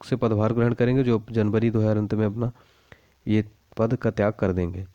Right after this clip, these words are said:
ठीक है। और वह एक मार्च दो हज़ार उन्नीस को या उससे पहले बैंक में पदभार ग्रहण करेंगे, ठीक है। तो किस बैंक ने रवनीत गिल को अपना मुख्य कार्यकारी अधिकारी यानी सीईओ और एमडी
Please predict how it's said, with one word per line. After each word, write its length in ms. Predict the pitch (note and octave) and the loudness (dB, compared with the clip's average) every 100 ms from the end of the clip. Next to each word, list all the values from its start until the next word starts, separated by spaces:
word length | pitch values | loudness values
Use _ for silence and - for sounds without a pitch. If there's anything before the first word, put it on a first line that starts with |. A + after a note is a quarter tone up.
| _ - | _ -6
ठीक 160 | A#2+ | -2
है। 140 | C#3+ G2 - _ _ _ - | 0 -2 -12 _ _ _ -2
और 160 | G#2+ A2+ | 2 4
वह 160 | B2 - | 2 2
एक 240 | A#2+ A#2 | 0 2
मार्च 160 | A#2 A#2 | 0 2
दो 60 | |
हज़ार 120 | A2 G#2+ | 2 2
उन्नीस 220 | A2+ A#2+ | 2 0
को 140 | - | 0
या 120 | C3+ A#2+ | 2 0
उससे 240 | - A#2+ | 0 -4
पहले 260 | A2+ A2 G#2+ | 0 0 2
बैंक 180 | G2+ | 2
में 160 | G2+ A#2+ B2 - | 0 -2 -4 -4
पदभार 320 | G2 G2 G#2 | -2 0 0
ग्रहण 220 | G2 G2 A2+ | -2 -4 -2
करेंगे, 400 | F#2 E2+ E2+ F#2 | -2 -2 -4 -6
ठीक 220 | B2 D3 | -4 -2
है। 100 | F3+ _ _ _ - _ _ - | -4 _ _ _ -20 _ _ -14
तो 60 | - | -2
किस 200 | D3 - | -2 0
बैंक 160 | C#3+ D3 | 2 4
ने 120 | D3+ | 4
रवनीत 260 | A#2+ A#2 B2 | 4 4 2
गिल 180 | A#2 | 2
को 160 | A#2+ C3 | 2 0
अपना 160 | A#2+ A#2 | 2 2
मुख्य 300 | A2+ B2 A#2+ | 2 0 -2
कार्यकारी 480 | A2 G#2+ G#2+ A2 A2+ | 0 0 2 2 2
अधिकारी 420 | G#2+ G2+ G2+ G2+ | 2 2 2 2
यानी 160 | G2+ G2+ | 2 0
सीईओ 540 | - A2+ B2+ B2+ C#3+ - _ _ _ _ G#2 | 0 2 4 4 2 -2 _ _ _ _ 0
और 220 | A2 - | 0 2
एमडी 400 | A2+ G#2+ G#2+ G#2 | 2 2 4 2